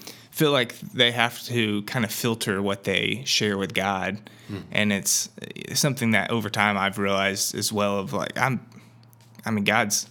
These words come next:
Speaker 1: a big God. He can handle me coming
Speaker 2: Yeah.
Speaker 1: and sharing how I really feel. Like, that's not gonna overwhelm him, or he's not gonna get annoyed. Uh, and so just being real with God, uh, but a lot of times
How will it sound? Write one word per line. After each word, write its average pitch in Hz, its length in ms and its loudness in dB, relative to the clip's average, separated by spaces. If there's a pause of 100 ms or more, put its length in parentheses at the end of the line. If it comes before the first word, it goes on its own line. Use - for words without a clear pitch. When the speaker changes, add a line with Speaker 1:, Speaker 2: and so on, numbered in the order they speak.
Speaker 1:
a 113 60 -10
big 101 180 0
God. 98 240 0
He 110 80 -2
can 104 120 0
handle 101 300 -2
me 98 340 -2 (100)
coming 117 200 2
Speaker 2:
Yeah. 107 60 4
Speaker 1:
and 95 80 4
sharing 104 200 2
how 110 100 2
I 107 40 4
really 104 220 2
feel. 107 420 0
Like, 104 140 0
that's 101 180 0
not 120 140 0
gonna 104 140 -2
overwhelm 104 440 0
him, 101 100 0
or 101 40 0
he's 101 160 -2
not 104 140 -2
gonna 101 140 -2
get 98 160 0
annoyed. 98 520 0 (600)
Uh, - 40 0 (120)
and 113 140 2
so 123 100 2
just 117 300 2
being 113 420 4
real 107 480 2 (440)
with 110 300 -2
God, 101 520 0 (400)
uh, 90 360 0
but 110 220 0
a 104 40 0
lot 110 260 4
of - 60 -8
times 98 580 0